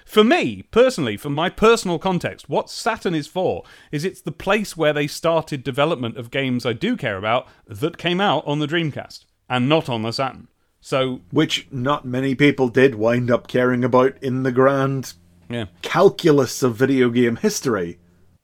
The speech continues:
Speaker 1: Yeah.
Speaker 2: That Sonic Adventure was on the Dreamcast.
Speaker 1: And that is a shame. Now, I te-, but now, I did love the Dreamcast enough that I reckon it'll be kosher to sort of revive the review zone later on as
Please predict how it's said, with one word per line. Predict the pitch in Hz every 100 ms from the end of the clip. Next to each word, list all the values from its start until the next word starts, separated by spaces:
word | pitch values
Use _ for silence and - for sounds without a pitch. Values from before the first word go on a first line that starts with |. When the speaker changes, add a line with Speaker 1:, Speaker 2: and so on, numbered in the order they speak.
| _
Speaker 1:
Yeah. | 101 98 92 90 _ _
Speaker 2:
That | 127 127 -
Sonic | 120 117 113
Adventure | 104 202 190 101 92 _
was | - 98
on | 92
the | 95
Dreamcast. | 185 117 - 143 - -
Speaker 1:
And | 175
that | 254
is | 277
a | 254
shame. | - 202 160
Now, | 196 214
I | 202
te-, | - 220
but | 196 233
now, | 285 233 107 - _ _ _ -
I | 240 294
did | 156 - 277 208
love | 180 143
the | 139
Dreamcast | 135 165 151 131 110 -
enough | - 143 165 95 - - _ _ _
that | 117 151
I | 151
reckon | 151 185 185
it'll | 160 160
be | 139
kosher | 151 147 135 110 90 - _
to | -
sort | 123 151
of | 135
revive | 123 120 131 127
the | 110
review | 117 110 127
zone | 117 107 104
later | 107 113
on | 110 104
as | 98